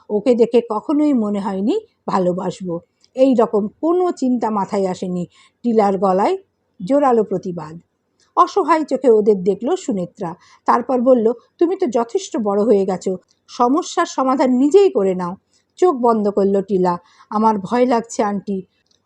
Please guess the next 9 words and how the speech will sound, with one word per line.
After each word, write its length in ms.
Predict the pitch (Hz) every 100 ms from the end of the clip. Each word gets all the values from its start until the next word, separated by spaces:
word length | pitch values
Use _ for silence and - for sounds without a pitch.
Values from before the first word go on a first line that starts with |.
| _
"আশ্চর্য, 640 | 262 - - 427 - 185 175 160 _ _
অতটা 400 | 233 233 311 285 -
এগাতে 340 | 233 262 311
পেরেছো 340 | 392 359 330 226
যখন, 300 | 208 - 330 403 _ -
তখন 220 | - 196 -
এটাও 320 | 302 403 427 359
পারবে।" 360 | 202 160 156 160 - _
সুনেত্রা 520 | - 262 220 - 240